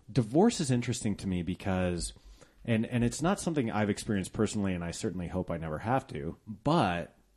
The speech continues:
you are defined in a lot of ways through your partner. So refiguring out who you are and almost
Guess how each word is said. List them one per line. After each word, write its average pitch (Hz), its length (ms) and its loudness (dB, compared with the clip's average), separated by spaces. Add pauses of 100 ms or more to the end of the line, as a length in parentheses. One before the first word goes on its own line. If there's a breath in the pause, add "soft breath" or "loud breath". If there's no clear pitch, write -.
(180)
you 123 400 2
are 117 240 2
defined 113 960 -2
in 110 120 -6
a 101 60 -2
lot 110 200 0
of 113 80 -4
ways 107 300 4
through - 240 -4
your 87 120 -4
partner. 87 540 -8
So 101 420 0 (340)
refiguring 127 800 0
out 120 300 0 (140)
who 139 100 0
you 113 260 2
are 95 460 -2 (300 soft breath)
and 110 160 -2
almost 156 560 0